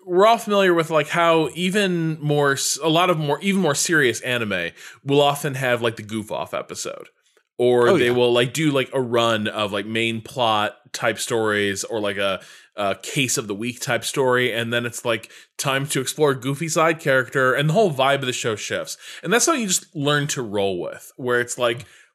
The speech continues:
Speaker 1: there is a different show within a show that fo-, unfolds sometimes. And you even get, we even talked a little bit about this with, uh, you know, Ava, where,
Speaker 2: Yeah.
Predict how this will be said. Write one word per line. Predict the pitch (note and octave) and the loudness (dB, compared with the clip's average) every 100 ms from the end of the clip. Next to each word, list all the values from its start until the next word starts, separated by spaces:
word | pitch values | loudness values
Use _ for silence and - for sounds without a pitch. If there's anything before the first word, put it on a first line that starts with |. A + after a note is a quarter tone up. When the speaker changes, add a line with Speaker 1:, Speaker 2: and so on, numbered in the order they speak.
| _ - | _ -6
Speaker 1:
there | C3+ D#3+ | 2 4
is | E3 D3+ - | 6 2 0
a | C#3 | -6
different | B2 D#3 E3+ D3 | -4 -4 -4 -4
show | - D3+ C#3 | 0 4 4
within | C3+ C3 A#2 | 0 -4 -6
a | |
show | - B2+ A#2+ | -2 0 -2
that | G#2+ G2+ | -4 -6
fo-, | A#2 - | -8 -6
unfolds | G#2+ G2 G#2 F#2 - | -6 -4 -6 -4 -6
sometimes. | G2 F#2+ F#2+ F2+ F2+ F2 - _ G#2+ | -8 -8 -8 -8 -8 -10 -14 _ -6
And | G#2+ G2+ G2 G2 F#2+ - - - - _ | -4 -2 -2 -4 -8 -12 -18 -20 -20 _
you | D3+ G3 | -2 0
even | G#3 | 2
get, | F#3+ F#3 | 2 0
we | G3+ | -2
even | F#3 E3+ | 0 0
talked | F3+ D3+ | 0 0
a | |
little | B2+ B2+ B2 | -2 -2 0
bit | |
about | A2+ G#2 | -2 -2
this | A2 G#2 | -4 -6
with, | A2+ G2 G#2+ | -8 -6 -2
uh, | F#2+ F#2+ F#2 F2 _ _ - | 0 0 -2 -6 _ _ -10
you | G#2+ | -4
know, | G2+ | -4
Ava, | F#2+ A#2+ G2 B1 _ - _ _ | 0 0 -2 -10 _ -20 _ _
where, | A2+ A2+ A2 G#2+ G2+ G2+ | -8 0 2 2 2 0
Speaker 2:
Yeah. | G2 | -4